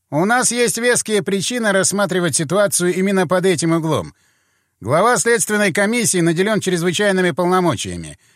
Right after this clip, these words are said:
Понимаешь, что это значит?» Я кивнул. «Кто не с нами, тот против нас». Принесли пельмени. Клим принялся хлебать бульон, я особого аппетита не испытывал, но от угощения отказываться не стал. «Итак»,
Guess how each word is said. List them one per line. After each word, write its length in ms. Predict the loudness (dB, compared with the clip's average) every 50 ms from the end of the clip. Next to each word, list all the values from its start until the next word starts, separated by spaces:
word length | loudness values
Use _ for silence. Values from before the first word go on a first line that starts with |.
| _ _ _ _ _ -4
Понимаешь, 380 | -2 0 2 2 2 2 0
что 100 | 0 0
это 220 | 0 0 0 0 -2
значит?» 400 | 0 -2 -2 -2 -6 -10 -12 _ _ _ _ _ _ _ _ _ _ -18
Я 220 | -14 -8 -8 -8
кивнул. 480 | -8 -6 -6 -4 -4 -4 -6 -8 -14 _ _ _ _ _ _ _ _ _ _ _ _
«Кто 240 | _ -4 0 0 2
не 140 | 2 2 0
с 100 | 0 0
нами, 300 | 2 2 2 2 2 0
тот 260 | 0 0 -2 -2 -2
против 380 | -2 -2 -2 -2 0 -2 -4 -2
нас». 320 | -2 -2 0 -2 -2 -4 _ _ _ _ _ _ _ _ _ _ _ _ _ _ _
Принесли 460 | -16 -14 -12 -12 -10 -12 -10 -10 -10
пельмени. 640 | -8 -6 -6 -4 -2 -2 -2 -4 -6 -10 -12 -14 -18 _ _ _ _ _ _ _ _ _ -6
Клим 320 | -2 -2 0 0 0 -2
принялся 480 | 0 0 0 2 0 0 0 -2 -4 -4
хлебать 360 | -4 -4 -4 -2 -2 -2 -2
бульон, 640 | -4 -4 -2 -2 0 0 0 2 2 0 0 -2 -4 -8 -16 _ _ _
я 260 | -10 -6 -4 -2 -2
особого 460 | 0 -2 -2 -4 -2 -2 -2 -2 -2 -4
аппетита 480 | -4 -6 -8 -10 -8 -8 -8 -8 -8
не 160 | -6 -6 -6
испытывал, 560 | -8 -8 -8 -8 -10 -10 -10 -12 -20 -20 -20 _ _ _ _ _ _ -8
но 160 | -2 0 0
от 160 | 0 0 -2
угощения 640 | -4 -2 -2 -4 -2 -4 -2 -2 0 0 0 -2 -2
отказываться 600 | -4 -6 -6 -4 -4 -2 -4 -4 -4 -4 -4 -4
не 100 | -2 -2
стал. 400 | -4 -4 -6 -10 -16 -16 -18 _ _ _ _ _ _ _ _ _ _ _ _ _ _ _ -4
«Итак», 720 | 0 0 2 2 2 2 2 2 2 0 0 -4 -10 -16